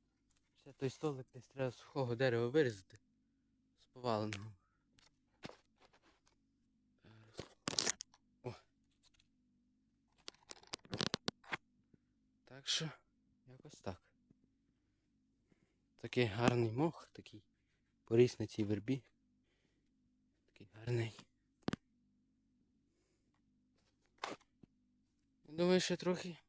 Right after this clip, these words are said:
ще там передають. По-моєму, чотири дні, там вже буде ночі мінус один, мінус два, там вже мінус п'ять, мінус вісім навіть передають. То вже, я думаю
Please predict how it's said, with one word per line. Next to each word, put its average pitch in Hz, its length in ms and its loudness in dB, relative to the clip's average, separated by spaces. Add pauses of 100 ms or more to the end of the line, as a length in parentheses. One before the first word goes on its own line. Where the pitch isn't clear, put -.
ще - 220 -20 (420)
там 139 140 -2
передають. 151 600 4 (720)
По-моєму, 151 400 4
чотири 143 380 4
дні, 147 240 4
там 135 180 2
вже 131 120 2
буде 135 320 4
ночі 139 340 4
мінус 135 360 6
один, 135 300 4
мінус 123 300 2
два, 127 200 6
там 123 220 4
вже 117 140 2
мінус 120 320 2
п'ять, 139 320 2 (680)
мінус - 460 4 (100)
вісім 165 380 2
навіть 147 300 4
передають. 127 480 -2
То 117 120 -4
вже, 123 160 6
я 139 80 10
думаю 131 380 2